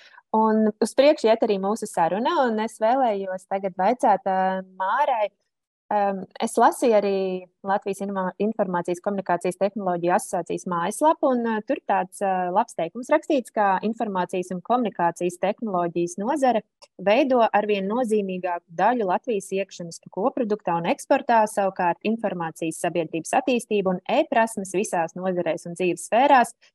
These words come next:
veicina Latvijas kopējo uzņēmumu produktivitāti, kā arī iedzīvotāju dzīves kvalitātes un labklājības pieaugumu. Principā jau to jau mēs visu te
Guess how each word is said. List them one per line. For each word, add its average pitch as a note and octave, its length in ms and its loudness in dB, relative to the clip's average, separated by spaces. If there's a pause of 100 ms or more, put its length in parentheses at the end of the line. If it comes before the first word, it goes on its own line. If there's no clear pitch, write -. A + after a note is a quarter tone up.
veicina A3+ 560 0
Latvijas A3 480 -2
kopējo F#3+ 560 -2
uzņēmumu F#3+ 480 -6
produktivitāti, F#3 880 -2
kā E3+ 160 -2
arī E3+ 220 0
iedzīvotāju F3 580 -4
dzīves A3+ 240 -2
kvalitātes F#3 560 -2
un F3+ 160 -4
labklājības - 480 -2
pieaugumu. F#3 400 -4 (380)
Principā C4 320 6
jau G3 160 6
to A#3 80 6
jau A3 160 6
mēs F#3 240 -2
visu A3+ 240 -2
te G3 80 4